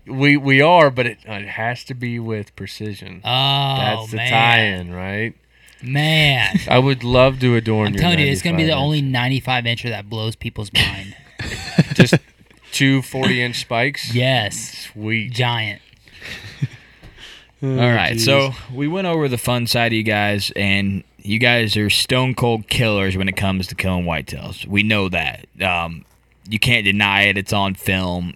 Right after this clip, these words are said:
Speaker 3: year after year after year. You guys are all getting it done, the whole crew.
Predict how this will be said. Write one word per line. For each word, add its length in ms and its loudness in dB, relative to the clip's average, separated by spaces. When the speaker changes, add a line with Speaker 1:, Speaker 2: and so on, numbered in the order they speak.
Speaker 3:
year 380 2
after 220 -2
year 340 0
after 180 -6
year. 340 -4
You 160 -6
guys 240 0
are 100 -6
all 280 0
getting 200 -2
it 160 -4
done, 260 -2
the 80 -4
whole 260 0
crew. 500 -2